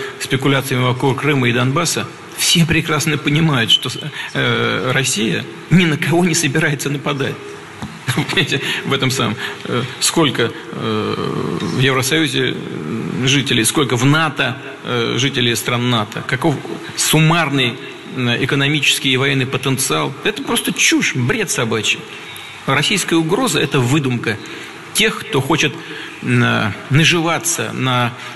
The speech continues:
э, на своей роли, э, значит, э, передового отряда борьбы с Россией, получать какие-то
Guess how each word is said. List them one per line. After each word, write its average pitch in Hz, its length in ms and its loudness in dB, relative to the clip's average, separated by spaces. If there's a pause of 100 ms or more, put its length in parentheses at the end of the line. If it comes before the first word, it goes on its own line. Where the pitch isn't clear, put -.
(100)
э, 113 720 0
на 120 360 2
своей 131 320 2
роли, 131 380 2 (360)
э, 104 340 -4 (300)
значит, 110 320 0 (160)
э, 110 140 2 (220)
передового 147 500 2
отряда 131 300 -2
борьбы 120 300 0
с - 100 -4
Россией, 127 400 -2 (640)
получать 127 320 4
какие-то 131 440 -2